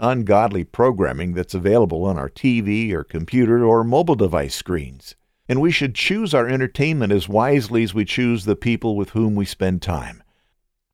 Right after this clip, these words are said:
The Apostle Paul wrote in Philippians four thirteen,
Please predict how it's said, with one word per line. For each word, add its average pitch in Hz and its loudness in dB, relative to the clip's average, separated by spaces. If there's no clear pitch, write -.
The - -2
Apostle 175 -2
Paul 117 2
wrote 107 4
in 95 0
Philippians 120 0
four 113 -2
thirteen, 101 -4